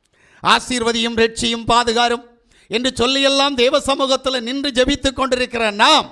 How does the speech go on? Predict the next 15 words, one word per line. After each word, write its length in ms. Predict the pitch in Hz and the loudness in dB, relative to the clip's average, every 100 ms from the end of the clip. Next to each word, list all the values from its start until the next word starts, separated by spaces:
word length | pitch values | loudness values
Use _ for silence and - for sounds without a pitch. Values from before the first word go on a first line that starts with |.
| - _ _ _ _ - | -16 _ _ _ _ -2
"உம்முடைய 300 | 240 285 269 254 - | 2 4 2 0 2
சிட்சையிலிருந்து 840 | 320 339 - 320 262 277 330 320 285 | 0 2 2 4 2 2 2 2 2
என்னை 200 | 262 254 233 - | 0 0 2 0
தப்புவியும்" 520 | 339 320 320 294 277 262 | 2 2 2 2 0 0
என்று 140 | 254 254 | 0 0
சொல்லி 160 | 285 254 254 | 0 2 2
என்றைக்காவது 480 | 330 - 311 302 247 | 2 2 0 0 0
சொல்லியிருக்கிறோமா? 600 | 254 254 233 214 190 220 302 _ _ _ _ _ _ _ _ _ _ _ - - | 0 0 -2 -4 -2 -2 -6 _ _ _ _ _ _ _ _ _ _ _ -12 0
நான் 200 | 277 269 254 | 0 2 4
பாவம் 380 | 330 523 480 262 | 4 4 0 0
செய்தால், 420 | 285 247 233 339 - _ _ _ 208 | 0 2 2 0 -6 _ _ _ 0
நான் 220 | 277 226 254 | 0 0 0
தேவனுக்கு 440 | 349 320 311 285 - | 2 0 0 -4 2
கோபமூட்டினால், 760 | 285 330 302 285 277 262 254 339 - - _ _ 170 | 2 4 0 -2 -2 2 2 2 -4 -20 _ _ 2
தேவனுடைய 520 | 277 359 330 302 | 4 4 4 2